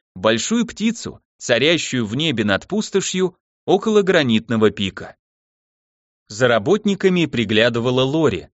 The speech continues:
за рыжей амазонкой приглядывал Крис, за орлом приглядывал гном Кроу, за гномом приглядывал то и дело появляющийся в поле зрения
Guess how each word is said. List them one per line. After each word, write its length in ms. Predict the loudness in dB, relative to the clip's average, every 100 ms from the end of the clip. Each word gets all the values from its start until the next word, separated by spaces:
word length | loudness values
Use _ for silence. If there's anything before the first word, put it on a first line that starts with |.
| _ _ -18
за 240 | 0 2
рыжей 320 | 2 2 2
амазонкой 640 | 2 2 0 0 0 0 -2
приглядывал 680 | -2 -2 0 0 0 -2 -2
Крис, 500 | -6 -6 -8 -14 -16 _ _ _ _ _
за 260 | -6 0 2
орлом 340 | 2 2 2
приглядывал 640 | 2 0 2 2 0 -2 -2
гном 380 | -2 0 0 0
Кроу, 480 | 0 2 0 -4 -12 _ _ _ -16
за 260 | 0 0
гномом 580 | 2 0 0 2 2 -2
приглядывал 760 | -2 -2 0 2 2 2 0 0
то 220 | 2 2
и 100 | 2
дело 380 | 0 0 0 0
появляющийся 920 | 0 0 2 2 2 0 -6 -4 -4
в 100 | -4
поле 240 | -2 -2
зрения 600 | -2 -2 -2 0 -2 -4